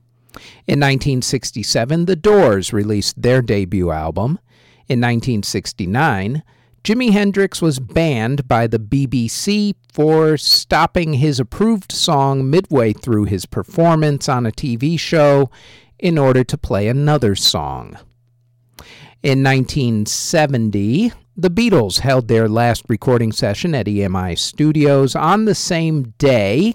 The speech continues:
Keith Moon of The Who accidentally killed his chauffeur by running over him while trying to get away from an out-of-control crowd that had surrounded his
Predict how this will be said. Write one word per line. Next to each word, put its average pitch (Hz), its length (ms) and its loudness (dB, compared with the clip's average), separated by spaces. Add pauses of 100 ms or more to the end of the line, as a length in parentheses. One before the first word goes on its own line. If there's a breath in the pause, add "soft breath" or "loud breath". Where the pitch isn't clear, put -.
Keith 214 460 -4 (100)
Moon 156 580 2 (140)
of 165 200 -4
The 180 180 0
Who 113 600 0 (600 soft breath)
accidentally 156 840 -2
killed 175 460 2
his 156 200 2
chauffeur 143 1000 2 (460 soft breath)
by 120 180 2
running 147 400 2
over 135 300 4
him 131 400 2
while 113 340 0
trying 131 420 -2
to 139 120 -6
get 127 180 0
away 113 340 2
from 110 240 -2
an 110 200 -2
out-of-control 110 1040 -2
crowd 104 720 -4
that 92 180 -4
had 101 180 -6
surrounded 95 600 -6
his 107 160 -6